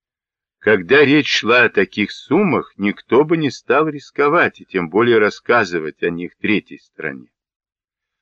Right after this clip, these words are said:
"Тогда кто напал на нашего сотрудника?" задал, наконец, сакраментальный вопрос Потапенко. Все молча уставились друг на друга. "Во всяком случае, не наши люди",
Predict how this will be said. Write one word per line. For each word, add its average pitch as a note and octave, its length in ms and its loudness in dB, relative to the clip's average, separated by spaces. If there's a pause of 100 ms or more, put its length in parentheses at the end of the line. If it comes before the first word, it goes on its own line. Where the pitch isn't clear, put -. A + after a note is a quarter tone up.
(240)
"Тогда A2+ 400 2
кто - 260 0
напал B2+ 480 0
на G#2 140 -2
нашего G#2+ 420 -4
сотрудника?" E2+ 840 -10 (460)
задал, A2 460 2
наконец, G#2+ 580 0
сакраментальный G2 880 -2
вопрос F#2 460 -2
Потапенко. F2 840 -6 (460)
Все - 260 0
молча D#3+ 540 0
уставились C3 720 -4
друг F2+ 320 -12
на G2+ 140 -10
друга. C#2+ 260 -20 (1300)
"Во F2 200 -2
всяком D3+ 600 -4
случае, A#2 800 -6 (160)
не F#2+ 240 -4
наши E2+ 420 -4
люди", D2+ 420 -20